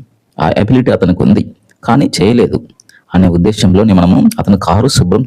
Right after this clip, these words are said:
చేసి ఉండవచ్చు" అని చెప్తున్నాం. అక్కడ "He could have cleaned the car" అని మనం మాట్లాడతాం.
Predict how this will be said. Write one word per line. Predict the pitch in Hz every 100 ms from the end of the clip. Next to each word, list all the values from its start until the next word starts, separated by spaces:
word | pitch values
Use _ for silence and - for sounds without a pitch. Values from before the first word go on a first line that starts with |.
| -
చేసి | 107 113
ఉండవచ్చు" | 104 90 85 - - _ _ _ _ _ _ _ _ _ - -
అని | 107
చెప్తున్నాం. | - - - - -
అక్కడ | - - - - - - -
"He | 151 -
could | 117 101
have | 87 90 -
cleaned | - 110 104 90
the | -
car" | 76 69 58 -
అని | -
మనం | - 82
మాట్లాడతాం. | - - - -